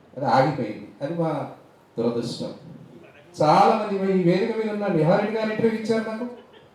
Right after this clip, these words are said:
అట్లాగే కందుకూరు శ్రీరాములు గారు ఇంటర్వ్యూ ఇచ్చారు. చాలామంది, కపిలవాయి లింగమూర్తి గారి నుంచి ముప్పై మూడు మంది సాహితీ ప్రముఖుల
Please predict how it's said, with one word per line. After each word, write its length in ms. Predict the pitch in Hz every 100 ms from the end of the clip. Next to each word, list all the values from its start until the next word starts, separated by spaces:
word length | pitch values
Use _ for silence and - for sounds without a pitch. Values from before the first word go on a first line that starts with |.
| _ _
అట్లాగే 640 | 131 190 208 202 165 - -
కందుకూరు 320 | 170 170 208
శ్రీరాములు 500 | 151 165 196 208 214
గారు 220 | 220 220 214 - - 190
ఇంటర్వ్యూ 300 | 190 214 214
ఇచ్చారు. 540 | 214 220 226 - - - - -
చాలామంది, 480 | 175 240 262 240 -
కపిలవాయి 420 | 190 226 226 220
లింగమూర్తి 480 | 208 208 233 226 -
గారి 280 | 202 202 196
నుంచి 260 | 196 254 196
ముప్పై 400 | 196 - 202 202
మూడు 280 | 196 190 185
మంది 500 | 180 180 180 180 165
సాహితీ 800 | - 165 175 202 220 214 175 -
ప్రముఖుల 640 | 175 185 226 226 214 202